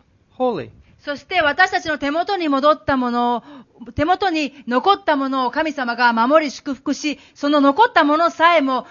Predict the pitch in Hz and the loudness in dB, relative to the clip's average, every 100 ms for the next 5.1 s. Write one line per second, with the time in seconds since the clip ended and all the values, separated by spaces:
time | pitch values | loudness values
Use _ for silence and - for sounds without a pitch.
0 | - 294 330 269 233 214 240 233 - _ | -6 -4 -2 -4 -6 2 2 2 -10 _
1 | - 262 349 370 285 247 226 226 247 269 | -4 6 6 6 2 -2 -4 -2 -2 -2
2 | - 254 226 214 202 214 202 190 - - | -6 -8 -4 -4 0 2 4 2 -2 4
3 | 214 196 240 240 - 226 226 202 - 262 | 4 8 8 8 6 2 2 2 2 0
4 | 269 247 220 202 190 190 196 196 185 175 | 2 4 4 4 4 8 10 8 6 0
5 | 156 | -2